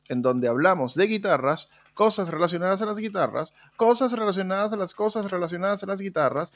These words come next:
y nuestras impresiones y opiniones al respecto. Ahora,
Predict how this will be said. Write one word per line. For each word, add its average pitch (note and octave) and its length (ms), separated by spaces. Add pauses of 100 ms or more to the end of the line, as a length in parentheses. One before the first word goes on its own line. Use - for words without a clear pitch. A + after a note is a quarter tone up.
(340)
y A3+ 180
nuestras A3+ 720
impresiones A3 920
y G3+ 120
opiniones G3 640 (140)
al F#2+ 220
respecto. B2 640 (440)
Ahora, C#3 400